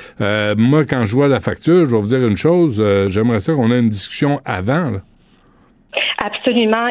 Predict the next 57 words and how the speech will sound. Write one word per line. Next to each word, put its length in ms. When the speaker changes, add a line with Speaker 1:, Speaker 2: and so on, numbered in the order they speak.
Speaker 2:
Et 260
c'est 100
très 380
clair 400
que 60
le 100
dentiste 480
a 100
sa 100
responsabilité 840
du 140
professionnel. 800
Il 140
doit 200
vous 160
expliquer 640
en 160
amont 500
de, 300
de 100
prodiguer 420
les 140
soins, 260
c'est 80
quoi 140
le 120
diagnostic, 680
c'est 80
quoi 140
vos, 120
vos 80
options 340
de 60
traitement, 400
puis 120
ce 60
sera 180
quoi 160
les, 140
les 200
coûts. 260
Euh, 40
mais 220
je 100
sais 80
que 160
ça, 80
ça 100
coûte 160
cher. 300
Puis 140
on 60
va 120
prendre, 360
admettons, 460
pour 140
exemple, 500